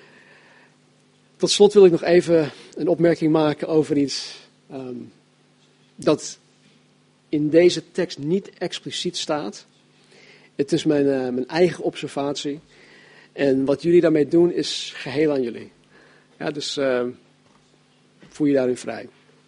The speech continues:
In vers vierentwintig staat dit. "Toen zij Capernaum binnengekomen waren." De zij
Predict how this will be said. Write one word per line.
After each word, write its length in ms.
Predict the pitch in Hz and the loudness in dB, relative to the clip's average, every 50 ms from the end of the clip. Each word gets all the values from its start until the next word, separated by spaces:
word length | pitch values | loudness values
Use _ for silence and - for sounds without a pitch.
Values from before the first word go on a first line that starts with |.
| _ _ _ _ _ _ _ _ _ _ _ _ _ _ _ _ _ - - - - - - - - _ _ _ _ _ _ _ | _ _ _ _ _ _ _ _ _ _ _ _ _ _ _ _ _ -20 -20 -20 -20 -20 -20 -20 -20 _ _ _ _ _ _ _
In 160 | - - 170 156 | 2 2 4 4
vers 380 | - - 185 175 - - - - | 6 4 4 4 4 0 -4 -6
vierentwintig 640 | - - 214 233 226 202 - 202 190 170 180 165 - | -2 0 2 4 4 2 4 4 2 4 2 -2 -2
staat 280 | - - 170 147 135 - | -2 -2 -2 -2 -2 -2
dit. 320 | 123 117 127 - - - _ _ _ _ _ _ _ _ _ | -6 -8 -8 -10 -16 -20 _ _ _ _ _ _ _ _ _
"Toen 240 | - - 175 165 156 | -2 2 4 4 4
zij 520 | 135 131 180 190 208 214 220 233 240 190 - _ _ _ _ _ _ _ _ | 4 2 2 4 4 4 4 2 0 -2 -8 _ _ _ _ _ _ _ _
Capernaum 800 | - - 160 - - 185 185 185 185 180 165 135 156 151 147 143 | -4 -4 -4 -2 2 4 4 6 6 4 4 2 2 2 2 4
binnengekomen 720 | 127 165 165 170 139 - - - - 131 120 117 113 113 | 4 4 4 4 2 0 -6 -6 -4 -2 -2 -2 -2 -4
waren." 480 | 110 110 107 107 107 110 107 107 113 - _ _ _ _ _ - _ _ _ _ _ _ _ _ _ _ _ _ - - - - - - - - - - _ _ | -6 -8 -10 -10 -12 -12 -14 -16 -18 -20 _ _ _ _ _ -20 _ _ _ _ _ _ _ _ _ _ _ _ -20 -20 -20 -20 -20 -20 -20 -20 -20 -20 _ _
De 140 | - 156 139 | -4 -2 -2
zij 520 | - - 170 180 190 208 226 262 254 240 | 0 2 4 4 6 6 4 2 0 -2